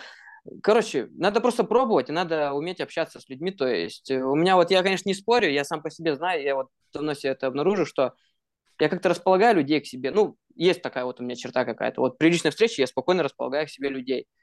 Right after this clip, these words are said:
И вот где-то я с этим навыком, то есть, ну, пользуюсь им, то есть, и просто общаешься. Но опять же, видишь, общаешься искренне, потому что ты не хочешь никого обмануть, то есть, и,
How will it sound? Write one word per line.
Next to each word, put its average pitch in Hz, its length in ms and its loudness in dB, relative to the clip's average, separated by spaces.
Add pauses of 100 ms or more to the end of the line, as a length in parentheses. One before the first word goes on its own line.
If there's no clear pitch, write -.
(480)
И 185 160 4
вот 208 240 2
где-то 196 360 0
я 147 420 0
с - 120 -14
этим 190 240 -4
навыком, 143 440 -6
то 127 140 -8
есть, 120 160 -10
ну, 139 320 -2
пользуюсь 131 580 2
им, 131 140 -4
то 120 180 -18
есть, - 220 -6
и 190 300 10 (280)
просто 208 260 2
общаешься. 143 460 2
Но 170 80 2
опять 185 220 2
же, 156 100 -2
видишь, 165 200 -4
общаешься 170 420 -4
искренне, 151 400 -8
потому 139 260 -8
что 135 140 -16
ты - 100 -6
не 143 80 0
хочешь - 220 0
никого 131 360 -2
обмануть, 143 420 -6
то - 120 -20
есть, - 260 -16
и, 131 240 2